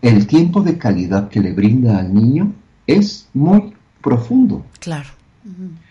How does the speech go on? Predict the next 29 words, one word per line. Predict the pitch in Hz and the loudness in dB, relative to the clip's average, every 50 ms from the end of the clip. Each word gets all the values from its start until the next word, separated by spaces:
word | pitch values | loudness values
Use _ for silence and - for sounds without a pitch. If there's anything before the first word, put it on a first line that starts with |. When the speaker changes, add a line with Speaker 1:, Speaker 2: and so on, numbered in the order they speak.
| _ _ _ _ _ _ _ _ _ _ _ _ _ - 117 - - | _ _ _ _ _ _ _ _ _ _ _ _ _ -18 -16 -6 -2
Speaker 1:
Moja-, | 127 113 101 107 117 127 - - | 0 0 2 2 2 0 0 0
muchas | 139 135 139 165 151 143 | 0 0 0 -2 -2 0
mujeres, | 147 143 - 135 120 123 123 - | -2 -2 0 -2 -2 -2 -2 -4
por | - 123 107 110 | -4 -4 -2 -2
ejemplo, | 104 - 127 107 101 101 101 120 120 139 - - - - - | -2 0 2 2 2 2 2 2 0 0 -2 -6 -14 -16 -16
sus | - - 113 107 - - | -12 -10 -10 -10 -8 -4
senos | 135 127 117 101 101 107 151 185 - - - _ _ _ _ _ _ _ _ _ _ _ _ _ _ - | 0 2 4 4 2 2 0 -4 -8 -12 -20 _ _ _ _ _ _ _ _ _ _ _ _ _ _ -6
están, | 113 110 - - - 127 113 110 113 117 120 123 135 131 - - | -6 -6 -6 -6 -2 0 0 2 2 2 0 0 -2 -6 -10 -12
eh, | - 107 101 98 95 92 90 90 87 87 85 80 80 - | -8 -6 -6 -6 -6 -8 -10 -10 -8 -8 -8 -10 -10 -8
latiendo | 101 98 95 92 - - 110 120 120 120 117 110 117 | -6 -6 -4 -6 -6 -2 0 2 2 2 2 2 0
de | 127 139 | 0 0
leche, | 135 135 127 107 104 - - 147 202 208 - _ _ _ _ _ _ _ _ _ _ _ _ _ _ - - - _ _ - | 0 0 -2 -2 -2 -4 -6 -8 -8 -8 -10 _ _ _ _ _ _ _ _ _ _ _ _ _ _ -20 -20 -20 _ _ -4
y | 120 139 | -2 0
entonces | 160 175 175 170 185 165 143 139 - - 143 135 | 0 0 -2 -2 -2 -2 -2 -2 -2 -4 -4 -4
lo | 135 131 - | -4 -4 -4
que | - 135 | -4 -4
sucede | 131 - 131 - - 147 131 113 101 107 110 110 - - | -4 -4 -6 -6 -2 0 0 2 2 2 0 -2 -4 -4
es | 104 101 98 101 - - - _ | -2 -2 -2 -2 -6 -14 -16 _
que | - 107 101 104 104 - | -2 0 2 2 2 0
esos | 110 113 - 139 120 - - | -4 -6 -4 -4 -6 -4 -2
senos | 131 113 101 90 87 85 85 - | 0 0 0 0 0 -4 -6 -6
que, | - - 92 87 87 - | -8 -6 -6 -6 -6 -8
que | - 104 98 | -8 -8 -8
están, | - - - - 117 117 123 117 117 - - - _ _ _ _ _ - | -8 -8 -4 0 2 2 2 2 0 -6 -14 -18 _ _ _ _ _ -10
este, | 113 - - - _ _ - 98 92 90 87 85 85 85 85 82 69 - - | -10 -10 -10 -14 _ _ -6 -4 -2 -2 0 0 0 0 0 -2 -4 -6 -4
tan | - 101 95 90 87 | -2 -2 0 0 0
llenos | 92 107 110 107 110 113 107 113 | 2 2 4 4 4 4 2 2
de | 127 123 | 2 2
leche | 135 127 107 104 - - 123 123 143 - | 2 2 0 0 -2 -2 -4 -6 -6 -8